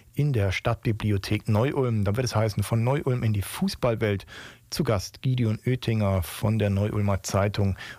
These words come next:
und Ex-VfB-Profi und der heutige Trainer Timo Wenzel. Beginn zwanzig Uhr. Eintritt für Männer fünf Euro, Frauen, wie auch am letzten Valentinstag, sind an jenem Dienstag frei.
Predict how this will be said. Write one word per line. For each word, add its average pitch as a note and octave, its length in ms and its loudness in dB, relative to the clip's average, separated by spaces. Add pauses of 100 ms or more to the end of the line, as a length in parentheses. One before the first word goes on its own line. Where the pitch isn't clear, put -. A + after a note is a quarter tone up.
(100)
und G#2+ 160 -2
Ex-VfB-Profi - 1400 -2
und F#2+ 80 2
der F2 120 0
heutige F#2 280 0
Trainer F2+ 380 0 (280)
Timo G2 520 2
Wenzel. A2+ 600 0
Beginn C#3 400 0
zwanzig C#3+ 540 -2
Uhr. F#3+ 240 2 (400)
Eintritt C#3 400 -2
für - 160 -2
Männer A#2 320 2
fünf - 420 -4
Euro, G#2+ 440 2 (360)
Frauen, F#2 600 2 (100)
wie A2 160 0
auch F2+ 100 0
am G2 120 2
letzten F#2 380 0
Valentinstag, F#2 880 0
sind G#2 360 0 (200)
an A#2 340 0 (420)
jenem D#3 460 0
Dienstag D3 640 -2
frei. C3+ 560 0